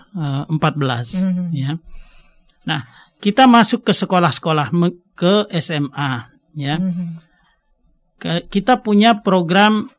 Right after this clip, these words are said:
Speaker 1: eh, Adiwiyata.
Speaker 2: Mhm.
Speaker 1: Adiwiyata itu adalah sekolah berbudaya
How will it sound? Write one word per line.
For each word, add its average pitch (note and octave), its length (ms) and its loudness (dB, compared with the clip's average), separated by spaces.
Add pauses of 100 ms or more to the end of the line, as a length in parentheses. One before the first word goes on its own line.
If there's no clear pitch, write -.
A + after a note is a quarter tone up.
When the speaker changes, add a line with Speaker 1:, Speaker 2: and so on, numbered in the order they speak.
Speaker 1:
eh, D#3 560 -4
Adiwiyata. D#3 1000 0
Speaker 2:
Mhm. F#3 440 -6
Speaker 1:
Adiwiyata D#3+ 560 -2
itu D#3+ 220 -4
adalah E3 500 0 (380)
sekolah E3+ 680 0
berbudaya D#3 880 0